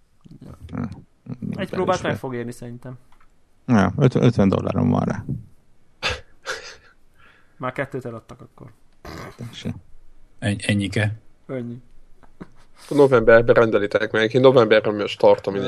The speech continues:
Speaker 4: azt nem.
Speaker 1: Úristen, te
Speaker 4: Ugye?
Speaker 1: tényleg.
Speaker 2: Mondjuk, hogy ezt hon-, honnan és hogyan szállítják, az még egy másik érdekes kérdés lesz.
Speaker 1: Igen. Most úgy látom, hogy ha lesz, tehát
Speaker 4: Hát,
Speaker 1: addig
Speaker 4: hogy az anyaghasználatot elnézem Kínából.
Speaker 3: Egyébként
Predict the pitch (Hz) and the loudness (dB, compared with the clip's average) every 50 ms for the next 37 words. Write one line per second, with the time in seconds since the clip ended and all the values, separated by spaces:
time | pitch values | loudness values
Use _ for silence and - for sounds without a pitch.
0 | 98 135 139 135 131 131 123 107 - - - - - - 117 107 107 - - 123 | -6 -6 -6 -8 -6 -6 -6 -6 -8 -10 -14 -20 -18 -18 -16 -16 -14 -12 -4 2
1 | 156 156 131 123 - - 120 117 - - - 101 - - - - _ _ _ _ | 2 4 2 2 -2 -12 -20 -20 -18 -18 -18 -18 -18 -20 -20 -20 _ _ _ _
2 | _ _ _ _ _ _ _ - 107 - - 98 90 - - - 117 - 98 - | _ _ _ _ _ _ _ 2 4 6 6 6 4 4 2 0 2 2 2 0
3 | - - - - - 110 98 98 95 - - - - 104 101 101 101 101 98 98 | -2 -6 -8 2 4 6 6 6 4 2 -2 0 0 4 6 8 8 8 6 4
4 | 92 90 - - 98 101 98 95 - - 95 95 98 95 - 101 98 - 95 92 | 2 2 0 0 2 2 2 2 2 0 -2 -2 -2 0 0 -2 0 0 0 0
5 | 92 92 92 92 92 90 - - - - - - - 98 95 - - - - - | 0 0 2 2 0 0 -2 -6 -8 -8 -2 0 0 0 2 2 -2 -2 -2 -4
6 | 95 92 95 - - - - - 98 95 - 98 - - - 104 - - 117 113 | -4 -4 -4 -8 -10 -10 -4 -4 -2 -2 -2 -2 -4 -2 -4 -4 -4 -4 -10 -12
7 | 117 113 104 135 151 151 226 247 240 202 170 - 170 160 160 - 151 160 156 170 | -14 -14 -12 -10 -10 -8 -6 -2 0 2 2 2 0 -4 -4 -2 -2 0 0 0
8 | 180 175 - - - 147 139 _ - 143 - - - - 143 - - - 160 160 | 0 -2 -4 -10 -14 -18 -20 _ -18 -18 -18 -16 -14 -14 -14 -14 -10 -4 -4 2
9 | 160 175 165 160 156 151 175 165 156 - - - 147 139 - - 139 127 131 123 | 4 6 8 8 8 8 8 8 8 6 8 8 6 6 8 6 2 2 2 4
10 | - 135 131 131 131 120 131 123 120 117 - 120 110 107 101 101 101 101 110 107 | 4 4 4 6 4 2 2 0 0 0 -2 -2 0 2 2 2 2 0 0 -2
11 | 113 113 - _ _ _ _ _ _ _ _ _ _ - - - _ - - - | -4 -6 -10 _ _ _ _ _ _ _ _ _ _ -20 -20 -20 _ -20 -20 -20
12 | - _ _ _ _ _ _ - - - 110 110 117 117 117 120 - - 135 127 | -20 _ _ _ _ _ _ -16 -6 0 4 6 6 6 4 4 4 6 6 6
13 | 123 120 - - | 6 4 2 -6